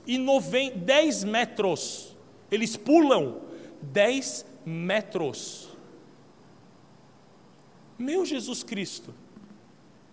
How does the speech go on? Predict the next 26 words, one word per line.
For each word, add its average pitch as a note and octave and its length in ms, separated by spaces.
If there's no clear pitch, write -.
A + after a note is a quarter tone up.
É D4 60
impressionante, D#4 680
ou B3 60
não A#3 160
é? E3+ 160
E G#3+ 60
aí G#3+ 60
eles A3+ 140
ganham A3 120
a A3 40
medalha G#3+ 260
de G3 100
ouro. E3 300
E G3 60
a F#3 40
medalha F#3+ 280
de F#3 140
ouro G3+ 160
tem G#3 100
uma G3+ 100
coisa G3+ 180
escrita, G#3 380
que F3+ 100
é E3 80
honra F3+ 300
ao, G#3+ 580